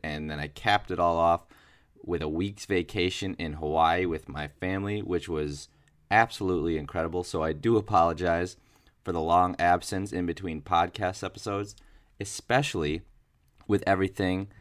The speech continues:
that I have missed slash need to catch up on here with this episode. And a lot of big news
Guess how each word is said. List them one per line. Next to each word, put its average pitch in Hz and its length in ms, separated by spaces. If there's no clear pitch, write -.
that 90 120
I 87 100
have 78 200
missed 101 400
slash 85 640
need 101 300
to 92 60
catch 92 340
up 104 220
on 71 260
here 82 260
with 78 180
this 107 200
episode. 73 580
And 98 120
a 95 40
lot 98 320
of 113 140
big 101 180
news 104 460